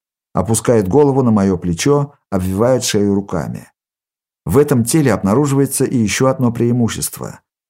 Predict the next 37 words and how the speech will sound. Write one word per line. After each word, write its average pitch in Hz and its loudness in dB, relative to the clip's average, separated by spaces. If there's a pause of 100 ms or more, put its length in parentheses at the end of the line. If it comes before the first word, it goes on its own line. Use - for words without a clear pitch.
(200)
Конечно, 127 -2 (160)
я 117 2
и 117 4
раньше 151 0
мог 113 0
поднять 104 -2
девушку 117 -2
на 117 0
руки, 78 -8 (320)
но 101 2
сейчас 120 0
нести 165 0
её 95 0 (140)
совершенно 127 0
не 123 0
тяжело. 110 -4 (320)
И 95 0
вспоминать, 110 0 (140)
где 101 0
комната, 139 0
не 131 2
нужно. 104 -4 (280)
Искин 165 0
давно 131 2
внёс 104 0
план 139 0
в 135 -4
свои 98 0
слоты 98 -4
памяти. - -8 (720)
Мел 160 2
просто 143 -2
падает 117 2
без 98 0
сил 139 -2
в 127 -8
постель, 127 -2